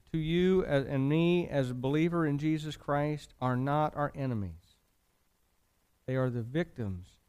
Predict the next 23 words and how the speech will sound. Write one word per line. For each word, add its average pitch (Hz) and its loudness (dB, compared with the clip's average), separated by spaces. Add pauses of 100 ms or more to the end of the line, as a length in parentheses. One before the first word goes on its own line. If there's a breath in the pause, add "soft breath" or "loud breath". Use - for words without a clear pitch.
(140)
of 110 -6
the 117 -2
enemy. 92 -4 (2750)
And 131 0
they 170 6
need 156 2
Jesus. 131 -2 (1400)
And 127 0
to 196 2
the 170 6
extent 160 0
that 143 0
we 151 0
respond 139 2
as 131 -2
Jesus 139 -2
calls 151 0
us 165 -4
to 165 0
here 156 -2
in 143 0
these 143 -4
verses, 147 -2